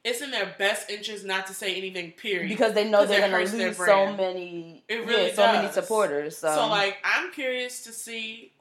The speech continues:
Speaker 1: who is going to be pu-, I mean, when you gotta
Speaker 2: And
Speaker 1: think about
Speaker 2: especially
Speaker 1: it.
Speaker 2: when you go from Obama that had cookouts on the yard
Speaker 1: And I also
Speaker 2: <laughs>
Speaker 1: think
Speaker 2: to
Speaker 1: even just
Speaker 2: Trump,
Speaker 1: the
Speaker 2: like
Speaker 1: celebrity charm,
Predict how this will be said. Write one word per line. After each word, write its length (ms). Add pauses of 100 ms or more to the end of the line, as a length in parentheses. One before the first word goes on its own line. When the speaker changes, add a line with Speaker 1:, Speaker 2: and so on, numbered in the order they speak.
(140)
Speaker 1:
who 260
is 160
going 280
to 100
be 500 (440)
pu-, 160
I 140
mean, 320
when 120
you 100
gotta 160
Speaker 2:
And 80
Speaker 1:
think 180
about 60
Speaker 2:
especially 380
Speaker 1:
it. 80
Speaker 2:
when 180
you 160
go 220
from 420 (160)
Obama 800
that 40
had 360
cookouts 680
on 220
the 80
yard 460
Speaker 1:
And 140
I 200
also 160
Speaker 2:
<laughs> 80
Speaker 1:
think 340
Speaker 2:
to 60
Speaker 1:
even 220
just 140
Speaker 2:
Trump, 380
Speaker 1:
the 60
Speaker 2:
like 160
Speaker 1:
celebrity 480
charm, 600